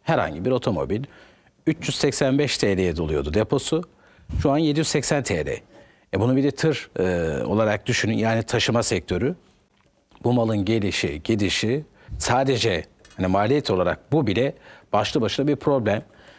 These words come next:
Şu anda da dövizi düşüşüyle birlikte evet pompada, e, yansımasa da bir akaryakıtta indirim var ama önemli olan bunu tabii ki pompaya yansıması. Durum buken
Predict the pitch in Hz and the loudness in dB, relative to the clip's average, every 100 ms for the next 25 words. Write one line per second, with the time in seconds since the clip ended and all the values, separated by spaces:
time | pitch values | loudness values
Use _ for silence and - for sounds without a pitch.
0 | _ _ - - 156 151 160 151 139 123 | _ _ -4 0 2 2 2 2 0 2
1 | 127 139 135 123 120 - 143 120 113 113 | 2 2 2 0 -2 0 2 2 0 0
2 | 131 117 113 - 120 110 113 110 104 120 | 2 2 0 0 -2 0 0 0 0 -4
3 | - 92 92 98 113 117 80 - 143 156 | -4 0 2 0 0 0 0 0 0 2
4 | 117 127 107 95 - 139 120 127 113 107 | 0 0 0 -2 0 2 2 2 2 2
5 | 113 135 127 - - - 104 123 151 135 | 2 0 -2 -6 -20 -8 0 2 2 2
6 | 127 151 139 135 139 117 165 147 143 156 | 2 2 0 0 0 0 -2 0 0 2
7 | 156 135 110 - 90 87 - - _ _ | 2 2 0 0 0 -2 -4 -8 _ _
8 | _ _ - - - - 113 123 151 147 | _ _ -18 -16 -20 -4 0 2 2 2
9 | 175 160 147 | 0 0 0